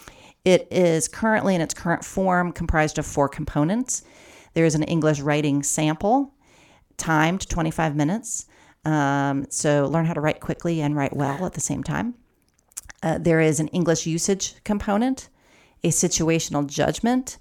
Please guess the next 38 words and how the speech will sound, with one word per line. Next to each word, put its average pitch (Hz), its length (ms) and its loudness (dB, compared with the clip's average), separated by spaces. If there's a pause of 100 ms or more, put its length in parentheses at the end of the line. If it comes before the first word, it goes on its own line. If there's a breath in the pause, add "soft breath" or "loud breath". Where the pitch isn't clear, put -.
(280 soft breath)
and 175 140 2
then 170 100 2
a 170 100 2
general 151 420 0
knowledge 143 520 0
component. - 720 -8 (440 soft breath)
Um, 156 380 4
ex-, - 200 -2
aside 208 380 2
from 185 160 0
the 160 100 2
writing 151 440 0
sample, 165 480 -2
the 143 80 -4
rest 143 240 0
of 147 80 -2
it 147 100 0
is 143 140 -2
multiple 143 400 -2
choice, 147 460 0
and 135 100 0
you 135 60 -2
take 139 200 -6
it 135 60 -2
at 143 100 -2
a - 60 -8
testing 147 520 -4
center, 143 560 -2
that, - 200 -6
so - 120 -4
it's 131 100 -6
computerized. - 800 -6 (520 loud breath)
In 240 180 6
the 262 100 6
general 190 440 0
knowledge 151 480 0
section, - 640 -4
this 180 360 -2